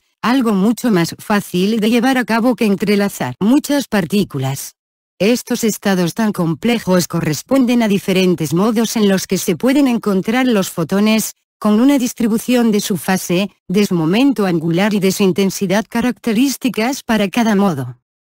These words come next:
Este entrelazamiento cuántico de alta dimensión ofrece un gran potencial para las aplicaciones de información cuántica.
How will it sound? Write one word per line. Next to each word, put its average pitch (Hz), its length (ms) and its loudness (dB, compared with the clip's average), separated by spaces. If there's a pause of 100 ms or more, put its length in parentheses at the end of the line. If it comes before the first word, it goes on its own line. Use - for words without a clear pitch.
(120)
Este 254 340 0
entrelazamiento 196 1000 0
cuántico 214 540 0
de 160 120 0
alta 180 260 -2
dimensión 175 640 0
ofrece 277 480 0
un 254 100 4
gran 190 260 0
potencial 208 760 0
para 180 240 0
las 180 200 0
aplicaciones 196 840 0
de 214 60 0
información 185 680 0
cuántica. 160 720 -2